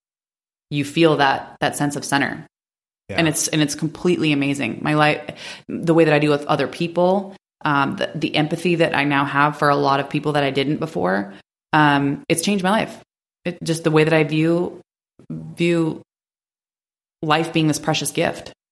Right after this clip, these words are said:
Speaker 2: Yeah, it's amazing. Have you feel like, have you noticed the, uh, the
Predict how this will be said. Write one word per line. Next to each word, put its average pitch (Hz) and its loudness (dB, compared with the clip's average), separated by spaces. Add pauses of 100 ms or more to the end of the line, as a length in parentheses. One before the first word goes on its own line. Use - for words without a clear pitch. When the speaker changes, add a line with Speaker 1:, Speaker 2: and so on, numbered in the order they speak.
(360)
Speaker 2:
Yeah, 95 0
it's - -6
amazing. 92 -4 (580)
Have 113 0
you 123 0
feel 131 2
like, 110 2 (140)
have 98 -2
you 117 0
noticed 127 0 (200)
the, 95 -2 (520)
uh, 85 2 (220)
the 90 -4